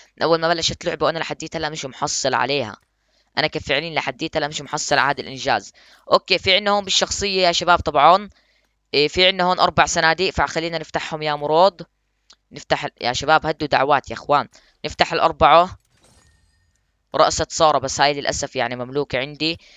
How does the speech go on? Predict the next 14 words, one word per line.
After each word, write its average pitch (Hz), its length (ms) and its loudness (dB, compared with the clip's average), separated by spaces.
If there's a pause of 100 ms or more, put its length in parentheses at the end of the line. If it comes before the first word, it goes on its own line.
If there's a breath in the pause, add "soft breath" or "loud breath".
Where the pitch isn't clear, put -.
(140 soft breath)
في 160 180 4
عنا 170 180 0
هون 165 160 0
كمان 160 300 0
بالشخصية 151 640 -4
الثانية 151 420 0
واللي 139 260 -6
هي 143 220 -4
شخصية 143 540 -8 (100)
أندي، 170 440 -2 (360 soft breath)
فعلى 135 260 2
السريع 147 400 0
نحط 156 380 -8
على 135 420 2